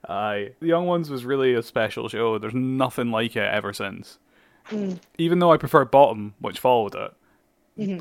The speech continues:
Speaker 1: completely different. Like, completely polar opposites.
Speaker 2: Yeah. I was always more into The Young Ones. My dad is really into The Young Ones. One of my favourite jokes I've ever seen on T V is the one where they act-, they blow up the wall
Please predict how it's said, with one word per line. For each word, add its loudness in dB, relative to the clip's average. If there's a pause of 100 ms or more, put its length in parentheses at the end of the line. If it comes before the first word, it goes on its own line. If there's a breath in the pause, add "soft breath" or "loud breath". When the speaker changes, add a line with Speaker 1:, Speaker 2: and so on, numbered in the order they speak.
Speaker 1:
completely -4
different. -6 (260)
Like, -18
completely -10
polar -4
opposites. -12 (440)
Speaker 2:
Yeah. 4 (120)
I 12
was 8
always 10
more 8
into 2
The -6
Young 2
Ones. -6 (280)
My 6
dad 8
is -2
really 4
into 4 (120)
The 0
Young 4
Ones. 0 (120)
One 6
of 6
my 4
favourite 0
jokes 0
I've 4 (400)
ever 4
seen -4
on 0
T -6
V -6
is -4
the 0
one 6
where 4
they 6
act-, 6
they 2
blow 2
up 8
the -6
wall 10